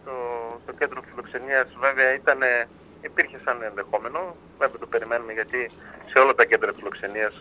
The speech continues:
λόγω των συνθηκών διαβίωσης, είναι εύκολη και η διασπορά και η μεταδοτικότητα του ιού. Παρ' όλα αυτά, όμως, από χθες το απόγευμα που μόλις διαπιστώθηκε το πρώτο κρούσμα, ε, εφαρμόστηκαν τα πρωτόκολλα από την κοινή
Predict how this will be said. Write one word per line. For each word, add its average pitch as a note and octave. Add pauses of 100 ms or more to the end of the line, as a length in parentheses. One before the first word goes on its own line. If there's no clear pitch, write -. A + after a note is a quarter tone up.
(160)
λόγω A#2
των -
συνθηκών A#2
διαβίωσης, G#2+ (500)
είναι B2+
εύκολη A2+
και B2
η A#2
διασπορά G2
και G#2+
η G#2+ (480)
μεταδοτικότητα F#2+ (260)
του G2+ (100)
ιού. A2+ (640)
Παρ' D#3
όλα D#3+
αυτά, - (100)
όμως, G3+
από -
χθες E3
το D3
απόγευμα C3+
που A2+ (540)
μόλις B2
διαπιστώθηκε B2
το A#2
πρώτο A#2+ (100)
κρούσμα, D#3 (640)
ε, C#3+ (280)
εφαρμόστηκαν D3
τα B2
πρωτόκολλα A#2
από F#2+
την A2
κοινή A2+